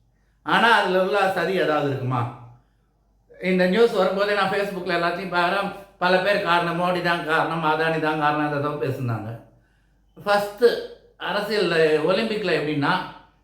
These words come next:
ஒலிம்பிக்கை பொறுத்த வரைக்கும் அது இன்டர்நேஷனல் கமிட்டியால நடத்தப்படுவது ஒலிம்பிக் கமிட்டி. அதுல ரொம்ப ஸ்ட்ரிக்ட் ரூல்ஸ்லாம் ஃபாலோ பண்ணுவாங்க, மிக மிக தீவிரமா. அஹ், இப்ப சில சமயம் டோப் டெஸ்ட் எடுப்பாங்க, யூரின் டெஸ்ட் எல்லாருக்கும் எடுப்பாங்க.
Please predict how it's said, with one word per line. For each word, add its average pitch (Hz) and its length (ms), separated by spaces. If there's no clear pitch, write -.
ஒலிம்பிக்கை 208 560
பொறுத்த 185 260
வரைக்கும் 202 260
அது 180 100
இன்டர்நேஷனல் 180 580
கமிட்டியால 175 560
நடத்தப்படுவது 151 760
ஒலிம்பிக் 180 380
கமிட்டி. 156 640
அதுல 185 340
ரொம்ப 220 300
ஸ்ட்ரிக்ட் - 380
ரூல்ஸ்லாம் 185 480
ஃபாலோ 151 200
பண்ணுவாங்க, 110 440
மிக 185 220
மிக 202 200
தீவிரமா. 160 540
அஹ், 180 260
இப்ப 185 200
சில 190 200
சமயம் 202 320
டோப் 214 220
டெஸ்ட் 190 200
எடுப்பாங்க, 156 320
யூரின் 175 240
டெஸ்ட் 147 220
எல்லாருக்கும் 170 500
எடுப்பாங்க. 151 400